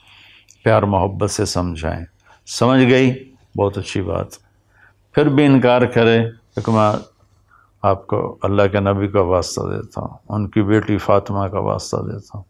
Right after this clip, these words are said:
उनके दामाद अली का वास्ता देता हूँ, जिन पर यह वाक़या हुआ। आपने कहा, "बेटी फ़ातिमा अली के साथ तेरा निकाह कर दूँ?" जबकि ऊपर से जिब्रील अल्लाह का पैगाम भी लेकर आए हुए हैं। मैं, चूँकि मेरी,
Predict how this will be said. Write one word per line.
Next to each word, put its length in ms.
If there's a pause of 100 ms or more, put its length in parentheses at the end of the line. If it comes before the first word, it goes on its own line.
(560)
उनके 260
दामाद 500
अली 220
का 140
वास्ता 420
देता 340
हूँ, 140 (400)
जिन 180
पर 140
यह 200
वाक़या 380
हुआ। 300 (1500)
आपने 420
कहा, 100
"बेटी 260
फ़ातिमा 480
अली 200
के 260
साथ 200
तेरा 260
निकाह 320
कर 160
दूँ?" 220 (1300)
जबकि 320
ऊपर 260
से 180
जिब्रील 460
अल्लाह 240
का 160
पैगाम 440
भी 80
लेकर 340
आए 140
हुए 200
हैं। 220 (580)
मैं, 100
चूँकि 440
मेरी, 380